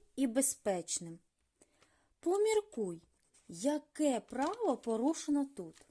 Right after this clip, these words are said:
Так, молодець, право на житло. Подивись, а як називається ця казка? Так, "Котик і півник". Пригадай, яким був півник. Півник не слухався котика,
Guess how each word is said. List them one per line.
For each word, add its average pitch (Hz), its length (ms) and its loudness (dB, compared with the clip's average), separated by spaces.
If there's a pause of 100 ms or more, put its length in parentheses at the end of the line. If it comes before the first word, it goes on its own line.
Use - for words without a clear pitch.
(920)
Так, 359 400 0
молодець, 311 580 2
право 381 360 4
на 294 140 8
житло. 269 480 0 (1600)
Подивись, 359 720 2 (180)
а - 60 -2
як 679 220 6
називається 370 500 4
ця 226 220 2
казка? 214 520 -2 (680)
Так, 302 380 4
"Котик 330 360 0
і 330 60 2
півник". 190 480 0 (260)
Пригадай, 269 600 4 (240)
яким 294 580 4
був 277 220 2
півник. 170 540 -8 (920)
Півник 339 480 6 (140)
не 254 160 4
слухався 269 640 4
котика, 208 600 -2